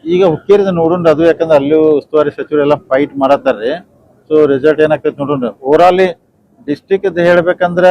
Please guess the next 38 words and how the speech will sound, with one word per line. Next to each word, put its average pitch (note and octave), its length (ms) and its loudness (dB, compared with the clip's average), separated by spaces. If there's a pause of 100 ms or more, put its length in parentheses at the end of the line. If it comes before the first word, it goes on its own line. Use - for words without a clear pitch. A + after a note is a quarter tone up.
(120)
ಡಿ D#3+ 160 -2
ಸಿ F3 140 -8
ಸಿ - 100 -20
ಬ್ಯಾಂಕ್ E3+ 200 -4 (100)
ನಾವ್ D#3+ 200 0
ಗೆಲ್ತೀವ್ರಿ. C3+ 380 -2 (100)
overall C#3+ 380 4
ಈ - 100 -6
ತರದ A#2+ 200 -6 (360)
ಹುಕ್ಕೇರಿದ E3+ 500 -2 (200)
ನೋಡೋಣ D3+ 340 -2
ಏನಾಗ್ತದೆ, C3+ 320 -6
ಫೈಟ್ D3+ 280 0
ಇದೆ. B2 140 -2 (580)
So D#3+ 80 2 (520)
overall D#3 300 2 (160)
ನಾವ್ D3 180 -2
ಮೆಜಾರಿಟಿ D3+ 420 0
ಮಾಡ್ಕೊಂಡು D3+ 400 -4
ಬಹುಮತ C#3 380 -2
ಮಾಡೋಂಥ C#3+ 240 -6 (100)
ಕೆಲಸ C3 160 -12 (120)
ನಾವ್ C#3 180 -4
ಮಾಡ್ತೀವಿ. C#3 400 -2 (520)
ಸಮಾಧಾನ F#3+ 440 -2
ಎಲೆಕ್ಷನ್ E3+ 240 -2
ಮಾಡ್ತೀವಿ. D3+ 220 0
ಅವ್ರ D3+ 180 2
ಏನ D#3 160 -4
ಮಾತಾಡಿದ್ರು D3+ 400 0
ನಾವ್ D3 160 0
ಭಾಳ C#3 80 4 (100)
ತಲೆ D3 220 -2
ಕೆಡ್ಸ್ಕೋದಿಲ್ಲ. C#3+ 400 -2 (440)
ನಮ್ C#3+ 140 -2 (100)
ಕೆಲ್ಸ D3 220 0 (120)
ನಾವ್ C#3+ 180 -2
ಏನ್ C#3+ 100 -6